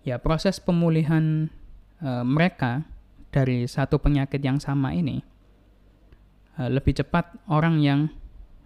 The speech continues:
eh, memiliki emosi positif yang bagus gitu, dengan satu pemikiran-pemikiran yang, eh, pemikiran apa, positif gitu ya di dalam dirinya.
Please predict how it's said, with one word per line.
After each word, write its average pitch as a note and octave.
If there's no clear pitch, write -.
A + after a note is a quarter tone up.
eh, C3
memiliki C#3+
emosi D3
positif C#3
yang B2
bagus C#3
gitu, -
dengan B2
satu C3+
pemikiran-pemikiran C#3
yang, C3
eh, B2
pemikiran C#3
apa, D3
positif C#3+
gitu B2+
ya B2+
di C#3
dalam A#2+
dirinya. A#2+